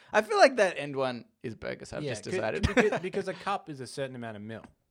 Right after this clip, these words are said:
Speaker 2: That's what,
Speaker 1: <clears throat>
Speaker 2: like,
Speaker 1: Yeah, yeah. And we wouldn't say, well, I mean, though,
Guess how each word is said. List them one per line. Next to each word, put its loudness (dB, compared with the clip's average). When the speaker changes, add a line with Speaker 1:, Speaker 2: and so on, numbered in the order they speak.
Speaker 2:
That's -12
what, -14
Speaker 1:
<clears throat> -12
Speaker 2:
like, -14
Speaker 1:
Yeah, 4
yeah. 2
And -8
we -4
wouldn't -6
say, -8
well, 6
I -2
mean, -10
though, -8